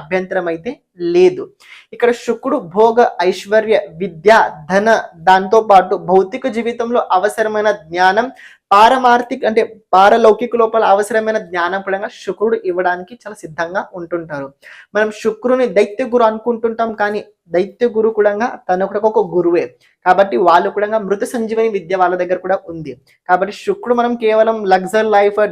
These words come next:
డబ్బు, ఆస్తి, అంతస్తు కాకుండా శుక్రుడు చాలా ఇవ్వగలుగుతాడు. ఇప్పుడు మనం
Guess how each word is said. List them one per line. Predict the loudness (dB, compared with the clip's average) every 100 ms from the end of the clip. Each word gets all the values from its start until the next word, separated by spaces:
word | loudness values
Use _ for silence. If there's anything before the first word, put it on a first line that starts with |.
| 0
డబ్బు, | -2 2 4 4
ఆస్తి, | 2 -2 -6
అంతస్తు | -6 -10 -12 0
కాకుండా | 0 0 -4 -4 -4 _ _ -8
శుక్రుడు | -4 -4 2
చాలా | 4 4 2
ఇవ్వగలుగుతాడు. | -2 -2 -8 -10 -14 -14 _ _ _ -8
ఇప్పుడు | 2 2 4
మనం | 0